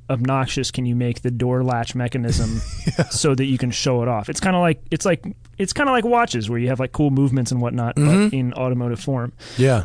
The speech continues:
Speaker 1: Um, as far as what I would, you know, spend a million dollars building? Oh my God, I don't even know.
Speaker 2: <laughs>
Speaker 1: Let me,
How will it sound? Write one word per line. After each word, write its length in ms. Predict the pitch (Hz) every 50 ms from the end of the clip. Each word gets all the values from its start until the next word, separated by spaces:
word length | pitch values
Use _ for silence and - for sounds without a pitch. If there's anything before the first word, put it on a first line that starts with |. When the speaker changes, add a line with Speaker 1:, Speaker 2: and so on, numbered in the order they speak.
| - -
Speaker 1:
Um, 600 | - 131 135 135 135 135 131 131 131 127 127 127 -
as 160 | - 139 131 -
far 220 | - 147 151 165
as 120 | 151 123
what 340 | 120 113 113 120 135 143 147 -
I 140 | 131 135 143
would, 340 | 147 147 139 127 120 127 - - - - - - - 139 123 -
you 120 | - 113 113
know, 140 | 113 117
spend 320 | 120 - - - 120 127 127
a 20 |
million 640 | 113 107 104 107 110 117 117 120 127 127 120 117 113
dollars 420 | 107 104 110 117 120 123 127 127
building? 760 | 127 - - - 120 113 113 117 123 131 143 151 151 151 160 - -
Oh 80 | 135
my 120 | 127 113 107
God, 300 | 107 113 110 104 104 101 - -
I 100 | - 120
don't 140 | 123 120 120
even 220 | 117 110 107 110
know. 220 | 113 110 110 110 - - -
Speaker 2:
<laughs> 120 | - 165 -
Speaker 1:
Let 180 | 233 - - 165
me, 80 | 180